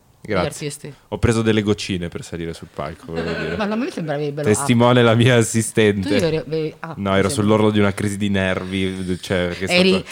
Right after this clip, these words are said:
Speaker 1: eri arrabbiato,
Speaker 2: ero
Speaker 1: si vedeva.
Speaker 2: incazzato
Speaker 1: Era
Speaker 2: nero. Incazzato nero. Però
Speaker 1: Ma è passato su D D L Zan o no ancora?
Speaker 2: No, no, no, no,
Speaker 1: No.
Speaker 2: no. È
Speaker 1: Ma
Speaker 2: tutto
Speaker 1: insomma,
Speaker 2: in
Speaker 1: io,
Speaker 2: mano.
Speaker 1: io mi chiedo,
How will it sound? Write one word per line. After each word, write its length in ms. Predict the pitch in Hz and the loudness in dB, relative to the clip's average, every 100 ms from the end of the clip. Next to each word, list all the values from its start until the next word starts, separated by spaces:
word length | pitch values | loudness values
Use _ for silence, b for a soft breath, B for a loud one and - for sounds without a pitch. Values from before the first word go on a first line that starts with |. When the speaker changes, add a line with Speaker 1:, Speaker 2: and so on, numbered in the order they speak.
| B | B
Speaker 1:
eri 280 | 190 208 180 | -4 -4 -4
arrabbiato, 540 | 147 156 147 139 135 | -6 -6 -6 -8 -2
Speaker 2:
ero 120 | - | 0
Speaker 1:
si 60 | - | 0
vedeva. 160 | 170 170 165 | 2 0 0
Speaker 2:
incazzato 460 | 156 160 175 190 - | 2 2 4 4 4
Speaker 1:
Era 100 | 120 | 2
Speaker 2:
nero. 540 | 107 104 87 82 82 - _ _ _ - | -2 0 0 -2 -6 -10 _ _ _ -16
Incazzato 560 | 98 92 98 - 101 107 | -14 -12 -12 -8 -6 -6
nero. 340 | 90 80 85 - | -8 -10 -14 -10
Però 260 | - 123 85 | -2 0 0
Speaker 1:
Ma 100 | 202 233 | -6 -6
è 40 | |
passato 460 | - 359 156 131 127 | -6 -6 -4 -4 -10
su 160 | 147 | -14
D 60 | 135 | -12
D 240 | 151 147 | -10 -10
L 40 | 151 | -8
Zan 220 | 214 302 | -10 -8
o 100 | 226 | -10
no 120 | 120 | -10
ancora? 400 | 120 - 120 123 131 | -14 -16 -20 -12 -2
Speaker 2:
No, 240 | 107 95 | 2 2
no, 160 | 87 82 | 0 -4
no, 140 | 82 | -8
no, 120 | 80 | -10
Speaker 1:
No. 0 | |
Speaker 2:
no. 200 | 82 - - | -12 -12 -16
È 120 | - | -12
Speaker 1:
Ma 80 | 85 | -8
Speaker 2:
tutto 240 | 170 151 147 | -6 -4 -2
Speaker 1:
insomma, 60 | |
Speaker 2:
in 60 | 220 | -2
Speaker 1:
io, 60 | |
Speaker 2:
mano. 180 | 226 180 | -2 -2
Speaker 1:
io 100 | 226 | -2
mi 140 | 226 196 | -4 -6
chiedo, 600 | - 135 127 123 131 | -6 -6 -6 -10 -12